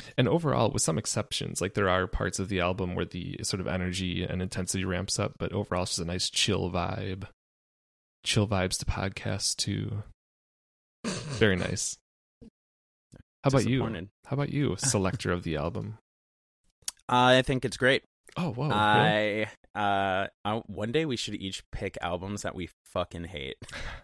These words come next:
Speaker 1: Hey,
Speaker 2: Or,
Speaker 1: you
Speaker 2: like,
Speaker 1: know,
Speaker 2: we're
Speaker 1: I've
Speaker 2: on the
Speaker 1: been,
Speaker 2: fence, we're on the
Speaker 1: I've been
Speaker 2: fence of.
Speaker 1: thinking about ways to spice up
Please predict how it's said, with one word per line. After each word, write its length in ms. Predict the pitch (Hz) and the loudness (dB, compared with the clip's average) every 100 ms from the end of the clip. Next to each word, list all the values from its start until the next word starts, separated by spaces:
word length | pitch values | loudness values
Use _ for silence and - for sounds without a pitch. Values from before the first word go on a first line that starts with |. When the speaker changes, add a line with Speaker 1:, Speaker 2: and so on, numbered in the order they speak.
| - - - - _ _ _ - _ _ _ _ | -16 -18 -16 -20 _ _ _ -20 _ _ _ _
Speaker 1:
Hey, 80 | - | 10
Speaker 2:
Or, 20 | 160 | 12
Speaker 1:
you 60 | |
Speaker 2:
like, 140 | 180 151 | 12 12
Speaker 1:
know, 80 | |
Speaker 2:
we're 60 | 147 | 10
Speaker 1:
I've 100 | 120 | 10
Speaker 2:
on 80 | 135 | 10
the 80 | 135 | 8
Speaker 1:
been, 40 | |
Speaker 2:
fence, 380 | - 127 113 - - | 6 2 2 0 0
we're 160 | 120 | 2
on 160 | 101 113 | 4 2
the 80 | 101 | 2
Speaker 1:
I've 60 | |
been 80 | 101 | 0
Speaker 2:
fence 260 | 98 92 - | -2 -2 -6
of. 240 | 85 85 | -8 -8
Speaker 1:
thinking 300 | - 110 104 | -2 -2 0
about 260 | 98 98 71 | 0 0 -2
ways 280 | 101 98 - | -2 -2 -2
to 80 | - | 0
spice 420 | - 92 90 - | 0 0 -2 -4
up 140 | 92 | -8